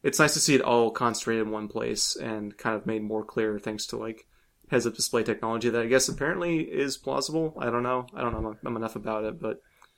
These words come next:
um, the, the exosuit stuff is kind of the, the biggest, like, I th-, I think that was the biggest risk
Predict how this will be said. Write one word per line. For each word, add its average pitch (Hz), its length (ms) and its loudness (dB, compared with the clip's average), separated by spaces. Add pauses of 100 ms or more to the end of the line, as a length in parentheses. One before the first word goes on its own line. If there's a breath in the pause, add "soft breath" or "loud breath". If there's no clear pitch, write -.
(280 soft breath)
um, 117 460 2
the, 131 240 0
the 127 200 2 (460 loud breath)
exosuit 127 680 4
stuff - 480 -2
is 110 280 -2
kind 113 220 0
of 107 100 -4
the, 107 140 -2 (180)
the 135 80 -2
biggest, 117 580 2
like, 113 400 -8 (840)
I 139 80 8
th-, 165 180 10
I 151 40 4
think 170 120 4
that 160 80 6
was 131 140 6
the 120 60 4
biggest 123 340 4
risk 117 360 0